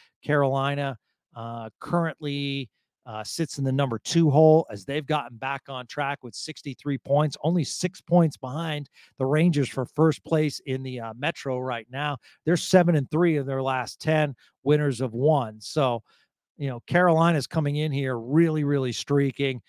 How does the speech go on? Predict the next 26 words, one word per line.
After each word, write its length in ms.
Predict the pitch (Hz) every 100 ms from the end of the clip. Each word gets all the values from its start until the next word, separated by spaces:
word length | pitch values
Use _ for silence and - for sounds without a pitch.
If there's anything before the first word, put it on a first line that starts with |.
| _ _
and, 420 | - 120 123 123 123
uh, 380 | 117 113 113 117
they're 160 | 139
one 180 | 143 143
of 60 | 135
the 80 |
better 320 | 113 139 147 135
ones 300 | 131 131 127
in 80 |
the 80 | 131
Metro, 580 | 127 143 - 131 123 123
and 160 | 117 117
they're 120 | 131
one 200 | 127 139
of 60 |
the 80 | 123
better 320 | 113 135 135
ones 300 | 131 131 131
in 60 | 117
the 120 | 110
East. 300 | - 147 123
They 140 | - 135
have 160 | 139
their 180 | 127 120
act 240 | 123 135 -
together, 400 | 120 120 120